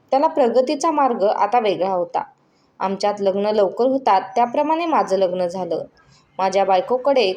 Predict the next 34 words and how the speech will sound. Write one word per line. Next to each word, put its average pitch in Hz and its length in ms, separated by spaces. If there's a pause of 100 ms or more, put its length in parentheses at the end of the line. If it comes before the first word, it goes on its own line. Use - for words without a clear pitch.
कधीही 226 300
त्यानं 285 480
वाईट 208 320
नजरेनं 311 500
बघितलं 196 460
नाही. 175 260 (500)
माझ्याच 220 460
का, 196 200
पण 185 200
त्यानं 233 220
जवळच्या 226 580
कोणाकडेही 214 840
लंपट 208 400
नजरेनं 254 460
पाहिलेलं 226 580
मला 214 240
ठाऊक 170 360 (120)
नाही. 180 260 (560)
पण 285 220
खाजगी 214 380
गोष्ट 247 300
सांगतो, 277 580 (380)
मी 269 140
नाईटला 254 440
असलो 214 340
की 214 200
दिवसा 220 460
मी 208 200
घरी 208 320
झोपायच्या 233 520
ऐवजी 247 460
महेशच्या 214 680
रूममध्ये 202 440
झोपायचो. 170 500